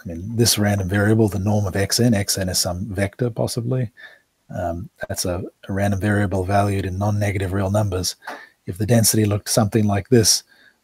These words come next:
so that's X one, that's X two, uh, you can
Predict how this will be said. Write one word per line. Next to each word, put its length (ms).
so 140
that's 220
X 260
one, 260
that's 260
X 260
two, 340
uh, 300
you 120
can 320